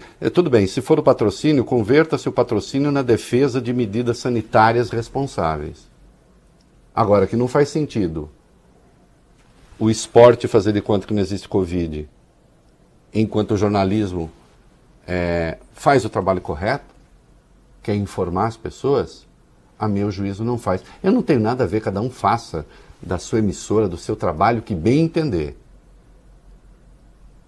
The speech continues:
Agora, é preciso dar o exemplo. Porque quando um comerciante fura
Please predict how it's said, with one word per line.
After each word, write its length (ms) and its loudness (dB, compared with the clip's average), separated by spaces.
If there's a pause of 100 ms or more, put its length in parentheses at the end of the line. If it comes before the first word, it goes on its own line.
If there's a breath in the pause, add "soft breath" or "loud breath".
(420)
Agora, 460 2
é 80 2
preciso 460 -2
dar 160 4
o 60 2
exemplo. 520 -2 (1400)
Porque 260 2
quando 460 6
um 140 4
comerciante 840 0
fura 720 2